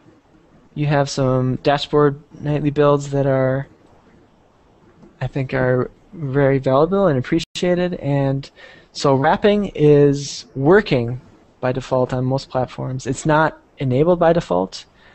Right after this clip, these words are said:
but what did help make it, make it possible that a, a big wrapping improvement is we had some contributed dashboard machines. There's a,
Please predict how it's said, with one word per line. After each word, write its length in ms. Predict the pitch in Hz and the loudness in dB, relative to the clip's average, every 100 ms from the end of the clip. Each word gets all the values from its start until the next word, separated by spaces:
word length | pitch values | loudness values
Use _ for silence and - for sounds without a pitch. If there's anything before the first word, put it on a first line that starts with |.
| _ _ _ 135 | _ _ _ 0
but 440 | 131 127 - 135 | 2 2 -2 -4
what 220 | 143 156 | 0 0
did 160 | 165 156 | 2 2
help 260 | 120 139 | 2 0
make 240 | 139 135 139 | 0 -4 0
it, 220 | 131 123 _ _ _ _ _ | -2 -2 _ _ _ _ _
make 340 | 143 135 131 139 | -2 -2 -2 -2
it 480 | 131 127 - - - | -2 -4 -10 -14 -12
possible 600 | - 175 - 131 120 123 | -2 -2 -2 -2 0 0
that 200 | 123 120 | 0 -2
a, 240 | 117 120 120 | -4 -6 -6
a 40 | |
big 200 | 135 139 | -4 -2
wrapping 300 | 135 135 135 | 0 0 -4
improvement 420 | 127 - 123 123 | -6 -6 -6 -6
is 100 | 123 | -6
we 100 | 131 | -6
had 180 | 123 131 | -4 -6
some 100 | 131 | -8
contributed 480 | - - 135 127 120 | -12 -10 -6 -4 -2
dashboard 500 | 127 135 - 131 127 | -2 -2 -2 -4 -2
machines. 600 | 123 - 127 120 131 - _ - - - _ | -6 -6 -8 -8 -10 -16 _ -20 -20 -20 _
There's 200 | 127 | -8
a, 60 | 120 | -6